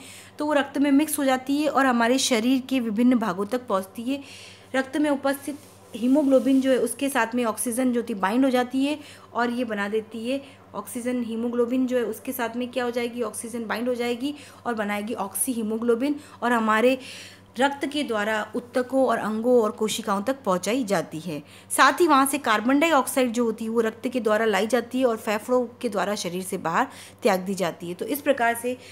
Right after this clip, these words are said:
ऑक्सीजन और कार्बन डाइऑक्साइड का परिवहन जो होता है वो रक्त के माध्यम से होता है। सेकंड जो इसका फंक्शन है वो खाद्य पदार्थों का वितरण। हम जो खाद्य पदार्थ खाते हैं तो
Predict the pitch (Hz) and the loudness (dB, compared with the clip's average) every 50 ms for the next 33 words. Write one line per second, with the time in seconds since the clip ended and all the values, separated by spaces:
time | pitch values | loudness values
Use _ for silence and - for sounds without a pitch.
0 | - - - 214 226 - - 277 262 285 285 285 262 262 208 196 196 214 233 240 | -16 -8 -6 -6 -4 -4 -4 -4 -2 -2 -2 -2 -2 -2 -2 -2 -4 -6 -6 -6
1 | 240 233 208 208 - 226 208 202 - 226 208 - 202 196 196 196 208 226 247 254 | -6 -6 -6 -8 -10 -10 -10 -10 -10 -10 -8 -8 -8 -8 -8 -6 -4 -4 -2 -2
2 | 240 220 208 190 180 190 196 190 202 220 208 180 180 - - 190 - 233 226 214 | -2 -2 -4 -6 -6 -6 -8 -6 -6 -6 -6 -8 -8 -10 -14 -12 -8 -8 -6 -6
3 | 175 160 165 - 175 180 180 - 254 247 208 190 160 - 156 151 147 - - - | -6 -6 -6 -8 -10 -10 -8 -8 -8 -8 -8 -10 -14 -14 -14 -14 -14 -14 -18 -20
4 | - - - - - - - - - - - - - 302 - 381 415 440 403 453 | -20 -20 -20 -20 -20 -20 -20 -20 -20 -20 -8 -2 0 0 0 0 0 2 2 2
5 | 440 440 - 359 349 311 277 269 285 285 277 285 285 285 - 254 220 214 208 269 | 2 2 -2 -2 0 0 0 0 0 -2 -2 -2 -4 -4 -4 -4 -4 -4 -4 -6
6 | 262 226 196 190 185 185 - 233 - 247 226 196 185 180 - 185 175 175 185 180 | -6 -6 -4 -4 -4 -6 -8 -10 -6 -6 -6 -6 -6 -10 -10 -10 -10 -10 -10 -8
7 | - 240 233 233 240 269 196 214 220 214 254 247 254 240 247 254 254 - - 220 | -6 -4 -4 -2 -2 -2 -2 -2 -2 -2 -2 -2 -2 0 -2 -2 -2 -4 -6 -6
8 | 190 190 - 233 226 190 175 170 - - - - - - - - - - - - | -6 -6 -6 -8 -6 -6 -8 -10 -12 -14 -20 -20 -20 -20 -20 -20 -20 -18 -6 -2
9 | 262 262 262 262 - - | 2 2 4 4 2 0